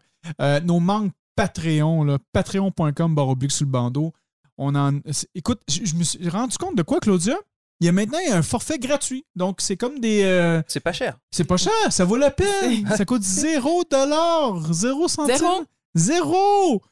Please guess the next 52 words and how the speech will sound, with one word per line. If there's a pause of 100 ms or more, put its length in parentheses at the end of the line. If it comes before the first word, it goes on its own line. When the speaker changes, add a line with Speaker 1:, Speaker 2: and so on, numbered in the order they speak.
(260)
Speaker 1:
Et,
euh,
vous
pouvez
avoir
accès,
en
fait,
à
toutes
les
émissions, (400)
euh,
dès
que
je
les
publie
sur
le
site
de
sous
le
bandeau
point
C
A. (300)
Je
les
mets
également
sur,
euh,
Patreon.
Donc,
vous
pouvez
l'accéder. (280)
Au
moment
que
ça
sort,
vous
pouvez
l'avoir
directement
sur,
euh,
sur
Patreon.